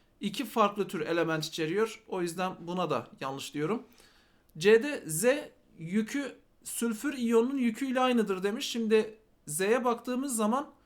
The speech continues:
sülfat görüyoruz arkadaşlar. Peki sülfür nasıldı? Sülfür şöyle kükürt iki eksi şeklinde, e, bir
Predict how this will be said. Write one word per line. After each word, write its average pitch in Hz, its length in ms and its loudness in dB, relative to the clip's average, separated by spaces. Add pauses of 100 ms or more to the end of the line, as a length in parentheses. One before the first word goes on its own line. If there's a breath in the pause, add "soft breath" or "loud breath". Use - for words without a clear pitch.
(280 soft breath)
sülfat - 760 -2
görüyoruz 160 460 0
arkadaşlar. 180 420 -4
Peki 226 220 -6
sülfür 233 440 -4
nasıldı? 202 400 -2
Sülfür 220 400 -6
şöyle 214 480 -2
kükürt 220 380 -4 (200)
iki 196 240 -6
eksi 208 260 -2
şeklinde, 208 520 -4 (600 soft breath)
e, 160 180 -2
bir 240 340 -4